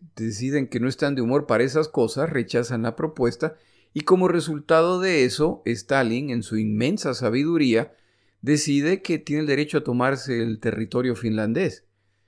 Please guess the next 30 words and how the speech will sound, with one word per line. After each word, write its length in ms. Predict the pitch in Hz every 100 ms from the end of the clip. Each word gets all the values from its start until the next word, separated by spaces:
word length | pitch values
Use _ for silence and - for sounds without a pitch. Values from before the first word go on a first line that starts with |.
| _ _ _ _
Les 220 | - 92 101
va 140 | 110
terriblemente 760 | 120 104 113 117 113 113 - 120
mal, 380 | 120 123 160 -
ya 200 | 110 104
que 140 | 110
consideran 580 | 98 107 104 104 104 113
que 140 | - 113
esto 420 | - 113 101 95
va 120 | 107
a 80 | 107
ser 180 | 113 107
un 320 | 110 110 104
ejercicio 760 | 101 117 107 98 123 117 120
de 100 | 110
lo 100 | 104
más 240 | 107 120 127
sencillo 640 | 110 - 151 123 113 - _ _ _ _ _
y 100 | 104
que 140 | 98 107
debió 300 | 110 113 117
ocurrir 380 | 113 110 113
rápidamente 760 | 113 110 123 113 117 113 110 147
y 80 | 120
no 140 | 110
resulta 440 | 110 98 101 95
así. 300 | 113 208 240 -
Pero 200 | 107 123
al 80 |
final, 480 | 113 135 147 123 -